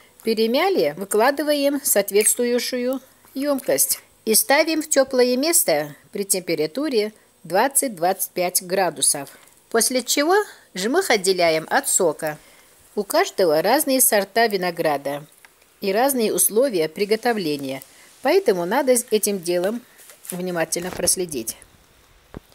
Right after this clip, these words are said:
Вино относится к одним из древнейших и благороднейших напитков. Купить качественное вино довольно сложно,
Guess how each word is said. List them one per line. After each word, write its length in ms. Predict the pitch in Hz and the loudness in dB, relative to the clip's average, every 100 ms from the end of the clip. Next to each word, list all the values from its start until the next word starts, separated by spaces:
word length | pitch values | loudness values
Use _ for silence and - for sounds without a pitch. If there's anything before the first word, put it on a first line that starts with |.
| - - - _ - - | -20 -20 -20 _ -20 -20
Вино 320 | 160 185 208 359 | -8 -6 -4 -4
относится 680 | 359 285 277 262 - 233 226 | -4 -2 -2 -2 -2 -2 -2
к 100 | 208 | -6
одним 320 | 190 185 214 | -6 -6 -6
из 240 | 196 190 | -6 -6
древнейших 840 | - 170 165 165 196 - 156 - - _ _ | -6 -6 -6 -6 -4 -4 -4 -10 -16 _ _
и 200 | 165 170 | -10 -10
благороднейших 1040 | 160 156 151 151 185 226 214 - 202 190 | -6 -8 -6 -6 -6 -6 -4 -2 -2 -6
напитков. 600 | 190 190 196 175 - 117 - _ _ _ _ _ _ _ _ - | -8 -8 -8 -10 -10 -12 -12 _ _ _ _ _ _ _ _ -10
Купить 480 | 190 185 262 - - _ _ _ - | -8 -6 -4 -4 -6 _ _ _ -4
качественное 760 | 226 277 311 277 208 156 151 | -4 -2 -2 -2 -2 -4 -6
вино 400 | 147 139 135 139 - _ _ _ _ | -8 -10 -10 -14 -18 _ _ _ _
довольно 460 | 170 180 208 247 269 | -6 -4 -4 -4 -2
сложно, 600 | - 175 151 147 143 | -2 -2 -4 -6 -12